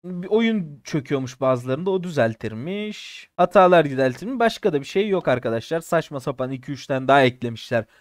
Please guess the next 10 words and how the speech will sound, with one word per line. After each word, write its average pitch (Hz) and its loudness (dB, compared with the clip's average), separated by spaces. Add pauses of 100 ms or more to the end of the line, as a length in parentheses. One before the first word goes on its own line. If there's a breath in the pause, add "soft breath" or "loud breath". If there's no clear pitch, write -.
(380 soft breath)
Uzasın 156 2
<laughs> 131 2
birazcık 139 4
daha 127 6
yazı 127 0
diye. 185 2 (140)
Onun 269 0
dışında 254 4
başka 247 2
bir 240 -4